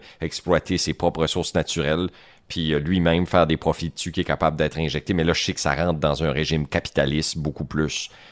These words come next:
que dans un régime démocratique où ce qu'on donne, euh, la parole, où on donne le droit à des, des compagnies privées. Mais là, euh, veut, veut pas, il nous faut de l'argent, puis on se fait gouger par des compagnies. Puis encore là, moi, je suis juste à aller chercher l'argent des compagnies qui allent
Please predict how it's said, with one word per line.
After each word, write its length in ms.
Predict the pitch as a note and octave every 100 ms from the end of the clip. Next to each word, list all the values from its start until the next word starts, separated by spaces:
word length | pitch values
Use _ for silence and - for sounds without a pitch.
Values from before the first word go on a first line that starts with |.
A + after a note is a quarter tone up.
| -
que 120 | -
dans 320 | D#2+ D#2 D2 D#2
un 100 | D2
régime 320 | D2 D#2+ D2+
démocratique 640 | D2 D2 C#2+ C#2 - D2+
où 60 | C#2+
ce 100 | -
qu'on 180 | C2 C2+
donne, 360 | D#2+ D#2 D2+ - C#2+
euh, 240 | C#2+ C2+ -
la 140 | B1 C#2
parole, 340 | C2+ C#2 D2+
où 100 | C#2+
on 100 | B1+
donne 260 | C2+ C#2+ C#2+
le 140 | B1+
droit 220 | B1+ C#2 D2
à 60 |
des, 260 | C2 B1 A1+
des 100 | -
compagnies 380 | - C2+ D2 D2
privées. 280 | C#2 C2+
Mais 140 | F2 D2
là, 140 | D#2+ - - - -
euh, 100 | D#2
veut, 120 | D2+
veut 160 | D#2+ D2+
pas, 160 | F#2
il 60 | E2+
nous 60 |
faut 140 | D2 E2+
de 60 |
l'argent, 320 | C#2 A#1+ D#2+ F2
puis 300 | - C#2+ C2+
on 80 |
se 100 | C#2+
fait 100 | -
gouger 480 | D2+ E2 E2+ D2 E2
par 220 | E2 D#2
des 160 | C#2 C#2+
compagnies. 400 | - D#2+ D2+ E2+
Puis 120 | F2+
encore 280 | F2+ A2 G#2+
là, 100 | G#2+
moi, 180 | G#2 F#2+
je 80 | F2+
suis 140 | -
juste 240 | F2+ C3 -
à 40 |
aller 140 | G2 F#2
chercher 320 | - - A2
l'argent 380 | F#2 C#2 F2+ G2
des 100 | F2+
compagnies 480 | E2+ D#2+ D#2+ F2
qui 140 | E2+ E2
allent 260 | D#2+ E2